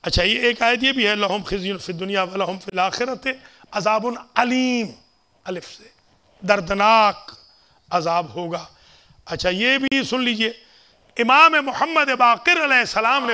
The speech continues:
فرمایا، لا تسبُ المختار، مختار کو گالی نہ دینا۔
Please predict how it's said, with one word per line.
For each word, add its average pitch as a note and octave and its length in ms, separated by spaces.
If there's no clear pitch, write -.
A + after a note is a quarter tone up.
فرمایا، G#3 500
لا C#4+ 540
تسبُ C#4+ 540
المختار، D4 1500
مختار G3+ 460
کو A3+ 220
گالی G#3 440
نہ A3 220
دینا۔ A3 640